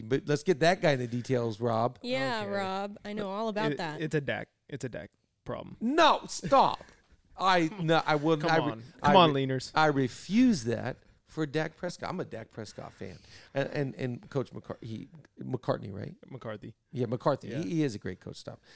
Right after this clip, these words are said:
Speaker 1: I'm, I'm being facetious. But I'm just saying, like, the way that I get inspired by certain leaders is, like, y-,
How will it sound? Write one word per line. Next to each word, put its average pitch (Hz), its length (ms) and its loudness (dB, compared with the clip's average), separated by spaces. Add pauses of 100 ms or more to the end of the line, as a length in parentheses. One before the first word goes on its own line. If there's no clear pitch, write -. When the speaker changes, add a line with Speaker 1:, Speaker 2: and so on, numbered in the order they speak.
(140)
Speaker 1:
I'm, 123 200 -8
I'm 113 140 -6
being 107 160 -8
facetious. - 460 -14 (220)
But 160 80 2
I'm 170 100 4
just 170 160 0
saying, 139 220 -2
like, 120 180 -6 (360)
the 131 120 2
way 131 460 0
that 123 300 -4 (120)
I 123 200 0
get 117 180 -6
inspired 107 500 -6
by 95 120 -10
certain - 320 -10
leaders 104 340 -10
is, - 160 -14
like, 80 200 -12 (1120)
y-, 220 160 -12